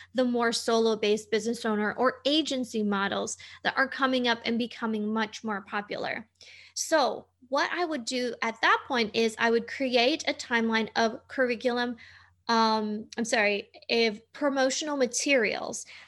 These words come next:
for promoting the content. This will include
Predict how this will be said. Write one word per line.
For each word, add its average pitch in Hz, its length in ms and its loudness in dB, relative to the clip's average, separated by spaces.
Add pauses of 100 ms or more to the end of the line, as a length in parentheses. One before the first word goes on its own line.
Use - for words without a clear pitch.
(160)
for 214 680 6
promoting 214 640 0
the 233 100 -2
content. 208 540 -4 (340)
This 311 320 0
will 320 300 4
include 247 760 0